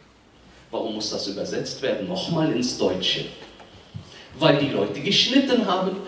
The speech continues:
und sie sind Profis und wissen, wie sie schneiden. Und das ist nicht das erste Mal, dass so etwas passiert. Walhamdulillah, solange wir geprüft werden, liebe Geschwister, wisst, dass wir auf dem richtigen Weg sind.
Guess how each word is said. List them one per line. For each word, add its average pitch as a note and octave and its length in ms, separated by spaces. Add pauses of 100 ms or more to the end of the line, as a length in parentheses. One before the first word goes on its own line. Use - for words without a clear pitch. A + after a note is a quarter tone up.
(100)
und D3 140
sie - 80
sind F#3+ 240
Profis A#3 500
und D#3+ 200
wissen, A#3+ 360
wie G#3+ 120
sie G3 160
schneiden. F#3 480 (280)
Und - 120
das D#4+ 140
ist - 40
nicht B3+ 180
das F#3+ 160
erste F#3 400
Mal, D3+ 200
dass C3+ 160
so C#3 100
etwas A#2 380
passiert. A#2+ 320
Walhamdulillah, C#3 720 (160)
solange B2+ 440
wir B2 140
geprüft B2 380
werden, A2 180
liebe G2+ 140
Geschwister, A#2+ 440
wisst, B2 220
dass - 220
wir A2+ 100
auf - 140
dem G2 160
richtigen G2+ 420
Weg G2+ 300
sind. G#2 260